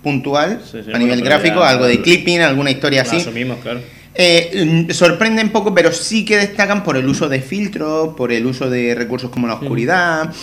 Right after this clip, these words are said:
Speaker 1: del tema de que tú llevas la linterna, la linterna de vez en cuando se apaga. Hay zonas en, y hay veces en las que tú dices, "Vale, se me ha apagado la linterna", la linterna se recarga sola.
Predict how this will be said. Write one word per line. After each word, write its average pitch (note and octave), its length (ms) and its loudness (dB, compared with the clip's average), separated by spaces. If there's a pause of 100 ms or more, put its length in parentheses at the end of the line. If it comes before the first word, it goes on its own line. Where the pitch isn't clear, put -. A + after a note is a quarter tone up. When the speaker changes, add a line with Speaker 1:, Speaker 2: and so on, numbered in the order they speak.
(260)
Speaker 1:
del C#3+ 180 0
tema D3+ 180 0
de C3 120 0
que C3 80 0
tú C#3 100 0
llevas C3 240 2
la B2 120 0
linterna, B2 600 -2
la B2+ 180 0
linterna A#2+ 440 -2
de A#2 80 -2
vez A2+ 140 0
en A2 60 -6
cuando A#2+ 220 -6
se - 140 -12
apaga. A#2 600 -4 (520)
Hay C#3 180 4
zonas C3+ 320 2
en, C3 140 0 (120)
y B2+ 120 0
hay C#3 100 4
veces C#3+ 260 0
en C3 120 0
las B2 100 0
que B2+ 120 -4
tú B2+ 100 -2
dices, A2+ 400 0
"Vale, A2+ 380 -2
se - 100 -12
me A2+ 80 -4
ha C3 40 0
apagado C3 220 0
la B2+ 100 2
linterna", C#3+ 480 -4 (220)
la A#2 140 -4
linterna C#3 420 -6
se D3 160 -8
recarga A2 400 -8
sola. G2 320 -14